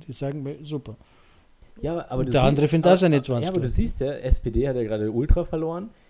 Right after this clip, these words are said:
Speaker 2: die C D U war auch schon mal höher im Kurs.
Speaker 1: Ja,
Speaker 2: Und,
Speaker 1: das
Speaker 2: und
Speaker 1: ist ja jetzt eine gesamt andere Geschichte. Das hat sich ja anders nochmal
Speaker 2: Ja,
Speaker 1: aufgedröselt.
Speaker 2: sieh, aber das ist sicher auch ein Bestandteil, weil keiner mehr seine Punkte auf die Rille kriegt, weil eh alle zu blöd sind.
Speaker 1: Ja.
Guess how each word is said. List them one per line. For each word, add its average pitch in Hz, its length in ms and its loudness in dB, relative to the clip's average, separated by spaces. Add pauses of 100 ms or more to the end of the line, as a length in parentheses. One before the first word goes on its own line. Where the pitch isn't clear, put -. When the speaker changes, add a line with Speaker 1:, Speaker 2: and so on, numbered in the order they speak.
(120)
Speaker 2:
die 120 140 -6
C 147 160 -2
D 131 140 -4
U 143 180 -6
war 120 100 0
auch 120 140 -2
schon 160 160 -8
mal 151 140 -4
höher 165 200 0
im 175 140 -6
Kurs. 190 440 -8 (360)
Speaker 1:
Ja, 147 80 -4
Speaker 2:
Und, 151 120 2
Speaker 1:
das 131 100 0
Speaker 2:
und 143 60 2
Speaker 1:
ist - 120 0
ja 131 80 4
jetzt 123 180 -4
eine 123 120 -6
gesamt 120 380 -6
andere 127 300 -4
Geschichte. 113 460 -8
Das 117 180 -14
hat 113 140 -14
sich 120 140 -14
ja 120 100 -12 (500)
anders 135 320 0
nochmal 123 220 2
Speaker 2:
Ja, 120 60 -4
Speaker 1:
aufgedröselt. 165 360 -4
Speaker 2:
sieh, - 60 -2
aber 214 140 4
das 202 200 4
ist 202 140 -4
sicher 233 240 -4
auch - 100 -8
ein 233 140 -6
Bestandteil, 104 540 -4
weil 117 120 -6
keiner 185 240 4
mehr 175 160 -6
seine 170 180 -6
Punkte 160 320 4
auf 127 100 -4
die 127 80 -6
Rille 120 200 -4
kriegt, 175 240 -4
weil 160 140 -8
eh 214 80 -8
alle 156 160 -6
zu 95 120 -14
blöd 95 260 -10
sind. 92 180 -12 (100)
Speaker 1:
Ja. 156 180 -2